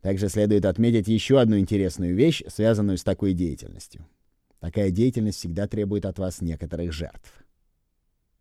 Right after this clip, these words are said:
Всегда требует некоторых жертв. Вы должны пожертвовать временем,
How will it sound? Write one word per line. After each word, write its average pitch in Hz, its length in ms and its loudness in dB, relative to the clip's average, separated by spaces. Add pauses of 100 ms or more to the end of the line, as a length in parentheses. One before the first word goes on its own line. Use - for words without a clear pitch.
(180)
Всегда 95 400 -8
требует 80 480 -4
некоторых 85 480 -6
жертв. - 320 -14 (1600)
Вы 113 100 0
должны 113 320 4
пожертвовать 95 540 0
временем, 135 580 0